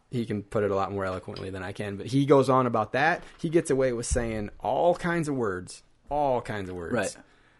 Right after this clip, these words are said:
Speaker 1: Um,
Speaker 2: Like, he's a fucking genius.
Speaker 1: he's one of the few white people I've ever known to get away with saying the, the N-word a lot.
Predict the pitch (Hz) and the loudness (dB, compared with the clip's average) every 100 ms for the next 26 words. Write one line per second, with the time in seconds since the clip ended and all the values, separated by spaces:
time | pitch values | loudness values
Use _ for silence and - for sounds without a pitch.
0 | _ - 98 92 90 92 - 110 123 107 | _ -8 -6 -6 -10 -14 -10 -8 -8 -6
1 | 113 110 95 92 101 131 185 190 196 131 | -6 -6 -10 -10 -2 2 4 4 4 2
2 | 120 165 156 131 151 - 127 113 113 113 | 0 -2 0 0 0 -4 -2 0 0 0
3 | 110 104 107 107 107 107 107 - 120 110 | -2 -2 -4 -4 -4 -6 -8 -8 -4 -2
4 | 110 107 110 107 - 117 110 107 98 - | -2 -2 -4 -6 -4 -4 -4 -4 -6 -8
5 | 95 95 127 180 147 120 104 95 95 98 | -8 -6 -2 0 4 4 4 0 -2 -6
6 | - - _ _ - 113 104 92 87 - | -12 -20 _ _ -8 -2 0 0 0 -6